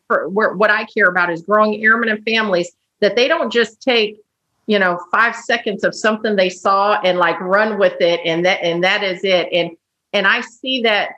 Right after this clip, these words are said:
throughout where, again, um, it, it is rough on social media 'cause people see a five second whatever. And you all know as leaders, you c-, you could, you could give a, you know, you could be talking for five minutes to your team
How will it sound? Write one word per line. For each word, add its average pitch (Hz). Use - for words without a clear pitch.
throughout 196
where, 175
again, 175
um, 160
it, 214
it 254
is 220
rough 220
on 220
social 214
media 226
'cause 180
people 240
see 226
a 170
five 214
second 240
whatever. 220
And 202
you 359
all 196
know 185
as 175
leaders, 190
you 277
c-, -
you 294
could, 269
you 320
could 277
give 240
a, 185
you 220
know, 214
you 247
could 359
be 262
talking 240
for 185
five 247
minutes 247
to -
your 196
team 202